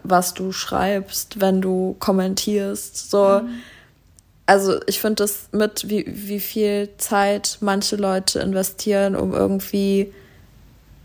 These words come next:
Speaker 1: Neidkommentare,
Speaker 2: Mhm.
Speaker 1: Hasskommentare oder so
Speaker 2: Mhm.
Speaker 1: zu schreiben. Und im Endeffekt genau in dieser Situation wäre das ja nur noch mehr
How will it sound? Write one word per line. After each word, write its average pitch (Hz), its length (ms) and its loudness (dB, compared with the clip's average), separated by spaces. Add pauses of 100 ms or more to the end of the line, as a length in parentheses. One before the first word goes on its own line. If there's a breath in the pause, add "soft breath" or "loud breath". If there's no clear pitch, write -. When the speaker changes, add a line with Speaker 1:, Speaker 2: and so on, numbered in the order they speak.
(420)
Speaker 1:
Neidkommentare, 185 1200 2
Speaker 2:
Mhm. 190 60 0
Speaker 1:
Hasskommentare 196 720 0
oder 190 180 2
so 190 80 -2
Speaker 2:
Mhm. 214 40 -2
Speaker 1:
zu 214 100 -8
schreiben. 196 200 -8 (360 loud breath)
Und 196 400 2
im 208 120 4
Endeffekt 214 540 2
genau 196 280 2
in - 160 -2
dieser 196 240 0
Situation 226 960 -2 (1400 soft breath)
wäre 196 360 8
das 190 240 2
ja 196 120 4
nur 190 220 4
noch 180 280 0
mehr 180 640 2